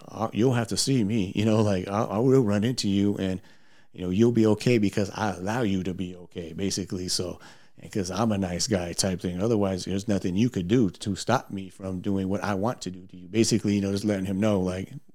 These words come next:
what everybody already knows, you know? So it's like, I don't know. I, I think that feels like it could be squashed,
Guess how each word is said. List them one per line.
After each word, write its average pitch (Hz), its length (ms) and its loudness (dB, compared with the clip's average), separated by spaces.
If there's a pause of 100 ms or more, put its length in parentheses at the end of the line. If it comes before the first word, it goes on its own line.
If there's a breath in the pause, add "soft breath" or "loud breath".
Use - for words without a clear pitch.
(120)
what 104 200 -4
everybody 98 380 -2
already 101 400 0
knows, 85 320 -10 (480 loud breath)
you 104 140 -2
know? 95 160 0
So 101 260 0
it's 98 140 -4
like, 95 260 -4 (600 loud breath)
I 117 100 -2
don't 107 100 -2
know. 101 80 -2
I, 107 120 -2 (140)
I 120 80 -4
think 127 300 4
that 110 200 0
feels 123 360 6
like 107 140 2
it 104 140 -2
could 110 220 2
be 110 160 6
squashed, 113 560 0